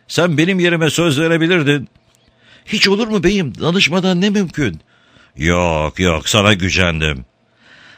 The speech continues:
Bana gücenme beyim, ben seni Abdurrahim Bey'e anlattım. Süleyman Bey'in ahbabı dedim. Herkesin hizmetine koşar dedim. Kendisi utanıyor. Git yalvar diye gönderdi. Yalvaracak bir şey mi? Selam söylersin, baş üstüne.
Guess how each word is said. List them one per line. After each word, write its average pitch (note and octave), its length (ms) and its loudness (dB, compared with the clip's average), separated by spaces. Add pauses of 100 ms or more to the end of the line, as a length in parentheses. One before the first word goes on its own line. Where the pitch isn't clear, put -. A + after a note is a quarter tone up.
(120)
Bana G#3 200 2
gücenme F#2+ 560 -2
beyim, B2 260 -2
ben G3 140 4
seni F#3+ 220 0
Abdurrahim F3 560 -2
Bey'e D#3 160 4
anlattım. A#2 680 -2
Süleyman F#3 520 2
Bey'in F3 180 2
ahbabı D3 540 -2
dedim. A2+ 320 -2 (320)
Herkesin E3 500 0
hizmetine D#3 480 -2
koşar C#3+ 440 0
dedim. A#2 280 -2
Kendisi F#3 420 0
utanıyor. G3 560 0 (300)
Git C3 220 0
yalvar F#3 460 0
diye F3 160 2
gönderdi. A2+ 720 0 (680)
Yalvaracak G2+ 680 2
bir G3+ 120 -2
şey C3+ 240 2
mi? D#2+ 140 -4
Selam F#2+ 380 0
söylersin, D#2+ 600 -4
baş F3 280 2
üstüne. F#2+ 420 -2